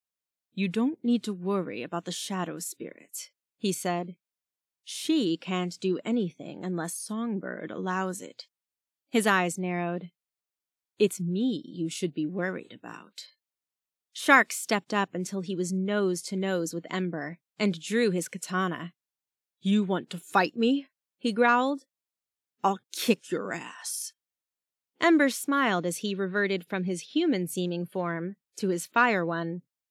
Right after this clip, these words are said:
"Do you really want to bet your life on that?" I held up my hands. "Guys, there's no need to fight. Just calm." "She said you were incompetent," snarled Ember. "I will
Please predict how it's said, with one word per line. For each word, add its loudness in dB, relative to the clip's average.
"Do -2
you 2
really 2
want -6
to -4
bet -2
your 0
life -2
on -2
that?" -8
I 4
held 2
up 0
my 0
hands. -2
"Guys, 10
there's 8
no 10
need 10
to 8
fight. 6
Just 2
calm." 4
"She 4
said 2
you 2
were 0
incompetent," -2
snarled 4
Ember. -2
"I 4
will -2